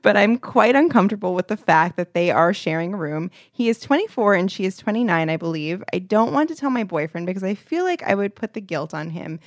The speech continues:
since he was kinda forced last minute into going on this trip. I'm trying to convince myself that I shouldn't be bothered by it. Am I wrong for feeling that way? How do I talk to him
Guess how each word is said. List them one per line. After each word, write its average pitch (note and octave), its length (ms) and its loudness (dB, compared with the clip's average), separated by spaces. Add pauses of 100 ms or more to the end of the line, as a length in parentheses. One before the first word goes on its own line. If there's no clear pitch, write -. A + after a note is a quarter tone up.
(220)
since G3+ 380 -4
he G3+ 280 -6
was F#3 180 -6
kinda A#3 600 -2 (460)
forced G#3 520 -2
last F3+ 360 2
minute E3+ 280 -4
into E3+ 180 -8
going E3+ 400 -2
on D3+ 140 -2
this C#3+ 140 -6
trip. - 320 -4 (300)
I'm A3 100 -4
trying A#3+ 240 2
to C4 80 -10
convince B3 480 0
myself G#3+ 500 2
that - 140 0
I F3 160 2
shouldn't F#4+ 360 -6
be B3 100 -4
bothered D#3+ 420 0
by D3 160 -2
it. D#3 200 -2 (220)
Am - 80 -2
I F#3 80 4
wrong G#3 400 2
for C4+ 140 -6
feeling F3+ 340 -4
that F3 180 0
way? D#3+ 360 0 (240)
How A3 240 4
do B3+ 80 0
I C4 100 0
talk E3+ 300 -2
to - 80 -6
him F3 280 -2